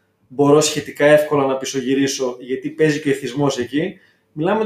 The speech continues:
για απλές καθημερινές συνήθειες, που θα πούμε αρκετές παρακάτω, που μπορούν να μου βοηθήσουν στη ζωή μου. Και για να κλείσω αυτή τη γενική εισαγωγή,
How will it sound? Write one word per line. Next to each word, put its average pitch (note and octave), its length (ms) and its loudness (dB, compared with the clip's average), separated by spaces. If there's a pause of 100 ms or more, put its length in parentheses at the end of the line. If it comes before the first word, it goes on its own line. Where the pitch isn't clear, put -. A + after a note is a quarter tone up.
για E3 120 4
απλές G3+ 380 6
καθημερινές D#3+ 560 0
συνήθειες, F3+ 840 -4 (560)
που D3 100 -10
θα E3 160 -2
πούμε F3 140 0
αρκετές D3+ 360 2
παρακάτω, G#3 800 2 (140)
που G3+ 120 -4
μπορούν F3+ 200 4
να A#3 60 2
μου G3+ 60 0
βοηθήσουν F#3+ 340 0
στη F#3+ 140 -6
ζωή E3 260 6
μου. A#2+ 220 -2
Και D3 260 2 (240)
για D3 140 -6
να D3 80 -4
κλείσω E3 320 0
αυτή D3+ 120 -12
τη D#3+ 60 -6
γενική C#3+ 320 -2
εισαγωγή, C3+ 720 0